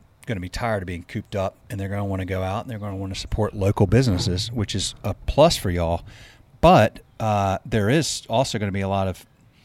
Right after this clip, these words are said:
uh, caution and concern about, you know, do we continue? How do, what do we need to do? How many people do we let in here? Do we go sit at a restaurant that's really crowded? Do we go to,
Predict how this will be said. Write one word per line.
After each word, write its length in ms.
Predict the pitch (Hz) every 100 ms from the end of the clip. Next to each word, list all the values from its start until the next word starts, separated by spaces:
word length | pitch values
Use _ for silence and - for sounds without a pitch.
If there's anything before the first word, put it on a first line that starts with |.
| - - - _ _ _ _ _ _ _ -
uh, 240 | 110 95 95 _ _ _ _ _ -
caution 460 | 131 110 - 143 131 - -
and 520 | 123 104 98 95 92 - _ _ _ _
concern 540 | - 104 - 104 104 113
about, 300 | 95 92 - _ _ _ _ _ - - - -
you 240 | 135 117 95 - - - - 98
know, 160 | - - - 50 113 110 127 113 101 107
do 120 | 101
we 120 | 92
continue? 640 | - 87 - 104 101 101 98
How 220 | - 95 -
do, 120 | 101
what 240 | 92 104 135
do 100 | 208
we 120 | 202
need 160 | 92
to 60 | 80
do? 180 | 85 85
How 140 | 107
many 140 | 165 160
people 260 | 123 107
do 100 | 90
we 80 | 90
let 180 | 87 87
in 80 | 85
here? 160 | 85
Do 80 | 80
we 100 | 87
go 160 | 90 104
sit 220 | - 110
at 100 | 113
a 60 | 110
restaurant 400 | 120 120 120 117
that's 160 | 120 135
really 140 | 127
crowded? 480 | - 135 151 95 85
Do 80 | 87
we 80 |
go 140 | 92
to, 100 | 117